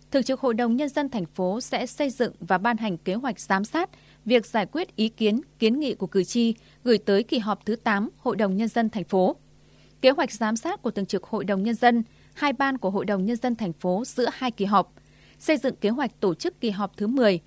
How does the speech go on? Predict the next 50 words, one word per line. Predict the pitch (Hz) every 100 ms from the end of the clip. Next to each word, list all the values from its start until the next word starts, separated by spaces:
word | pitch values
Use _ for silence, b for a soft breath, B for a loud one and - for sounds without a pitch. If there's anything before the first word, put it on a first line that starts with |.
| b
Hội | - 240
đồng | 202 196 190
Nhân | 214
dân | 220 208 -
thành | 175
phố. | - 175 214 - _ _ _ _ _ _ _ _ _ _ _ _ _ _ b b
Ngày | 240 262 254
hai | 277
mươi | 302
sáu | 254 240
tháng | 233
tư | 233 285 262
năm | 269
hai | 269
nghìn | 240 190
không | 165 247
trăm | 233 240
hai | 226 214
mươi |
ba, | 233 226 226 b b 247
Ban | 294 302
chỉ | -
đạo | 202 196
phòng | - 196 180
chống | 196
dịch | 220 254 -
covid | 226 359
mười | 226 175
chín | - 190 254
thành | 233
phố | 185
Thái | 196 202
Nguyên | 220 240 220 196
đã | 214
ban | 208 269 262
hành | 226 175
công | - 233 208
văn | 233 220
số | - 190
một | 220 269 185
nghìn | 196 175
bốn | 175 190
trăm | - 233
chín | 220
mươi | 202
sáu | - 185 226 B B B
về | 208 247
việc | 202 226 214
tiếp | 370 392 -
tục | 226